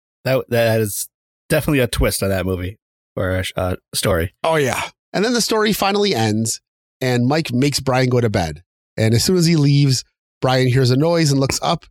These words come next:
Speaker 2: and the noise he's been hearing is this little gargoyle monster that drops from the ceiling on top of Brian. Brian is screaming, and his Uncle Mike just thinks it's, you know, just noise again and says, "Nah." And that's the end of the movie.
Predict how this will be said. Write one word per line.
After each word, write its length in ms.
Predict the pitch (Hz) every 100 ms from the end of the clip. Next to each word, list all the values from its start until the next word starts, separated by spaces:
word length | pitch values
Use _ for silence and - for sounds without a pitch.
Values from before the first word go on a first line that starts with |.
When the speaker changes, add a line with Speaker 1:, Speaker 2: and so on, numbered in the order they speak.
| _ _ _
Speaker 2:
and 100 | 160
the 60 | 170
noise 140 | 165
he's 120 | 156 160
been 120 | 165
hearing 340 | 143 139 143
is 100 | 127
this 180 | 131 -
little 160 | 147 143
gargoyle 460 | 135 135 135 131
monster 540 | 127 127 123 - 123 113 _ _
that 140 | 147 123
drops 260 | 135 127
from 140 | - 131
the 80 | 120
ceiling 280 | 139 127
on 80 | 120
top 200 | 120 120
of 120 | 117
Brian. 540 | 120 190 185 180 175 165 _ _ _ _ -
Brian 280 | 151 160 151
is 120 | 143
screaming, 640 | - 202 190 180 175 175
and 300 | 143 143 143
his 240 | 135 131 - -
Uncle 280 | 143 127 135
Mike 160 | 135
just 220 | - 127 -
thinks 260 | 127 -
it's, 420 | 113 110 - - - _ _ _ _
you 80 | 127
know, 40 |
just 260 | 113 127 -
noise 240 | 127 113
again 280 | 113 117 113
and 100 | 117
says, 160 | 113 110
"Nah." 520 | 165 143 123 113 113 113 _ _ _ _
And 120 | 120 117
that's 140 | 107
the 120 | 120
end 120 | 90
of 80 | 90
the 60 | 85
movie. 380 | 85 71 60